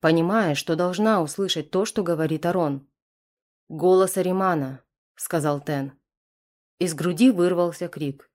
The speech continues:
и я поспешно закрыла рот ладонями. "Нет!" промычала я, мотая головой из стороны в сторону. "Нет, не может быть!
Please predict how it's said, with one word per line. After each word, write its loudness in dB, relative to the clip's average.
и -4
я 0
поспешно -4
закрыла -4
рот -4
ладонями. -4
"Нет!" 8
промычала 0
я, 0
мотая -2
головой 0
из -4
стороны -2
в -10
сторону. 0
"Нет, 8
не 2
может 0
быть! 2